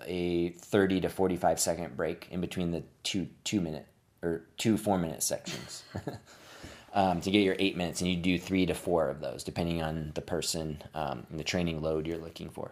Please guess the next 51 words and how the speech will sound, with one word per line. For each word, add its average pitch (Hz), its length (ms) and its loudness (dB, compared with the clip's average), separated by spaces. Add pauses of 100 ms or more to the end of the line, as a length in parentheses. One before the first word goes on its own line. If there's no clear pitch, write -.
(120)
Again, 95 260 0
if - 100 -6
you're 73 100 -2
in 73 140 -6
the 67 60 -8
green, 143 340 0 (420)
you - 120 -8
can - 20 -6
add 80 200 -4
an 80 120 -6
additional 76 500 -2
set, - 340 -6
get 80 80 -2
a 76 60 -2
little 78 160 0
extra 78 280 -6
training 78 360 -8 (760)
load 85 440 8 (160)
on 87 160 2
the 85 80 2
day. 101 320 10 (280)
And 104 140 4
then 113 140 8
you'd 110 120 4
continue. 104 380 8
Then 123 500 8
perhaps 95 460 6
if 85 120 -4
those 113 220 8
all 110 160 12
went 98 220 2
well, 90 500 6
you'd 85 160 -6
progress 90 380 4
to 90 80 -2
the 85 120 0
next 95 520 4
workout, 90 720 2 (180)
you 87 100 -4
know, 82 120 -2
probably 90 320 4
the 78 100 -4
following 87 440 4
week, 82 380 -6
'cause 82 120 -6
we 85 80 -2
do 85 120 -2
two 95 300 2
high 92 140 4
intensity 87 480 -4
interval, 85 480 -6